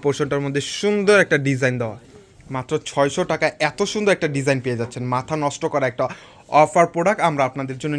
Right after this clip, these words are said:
নিয়ে চলে আসছি। দোপাট্টাটাও সেম ক্যাটাগরি, অনেক সুন্দর। যারা আমাদের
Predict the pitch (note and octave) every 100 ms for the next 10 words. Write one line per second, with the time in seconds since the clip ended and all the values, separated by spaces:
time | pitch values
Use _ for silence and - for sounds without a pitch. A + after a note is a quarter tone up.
0 | D3 D3 D#3+ B2+ A2+ - A2+ - A#2 -
1 | - - - C3 C3+ D3 D3 E3 D3+ C3+
2 | - - - F3 E3+ E3+ D#3+ D3+ C#3+ D3+
3 | D#3 E3+ - - D3+ D3+ B2+ - A2+ G2+
4 | - - - - - - - - - -
5 | C3+ C3+ C3+ C3+ C#3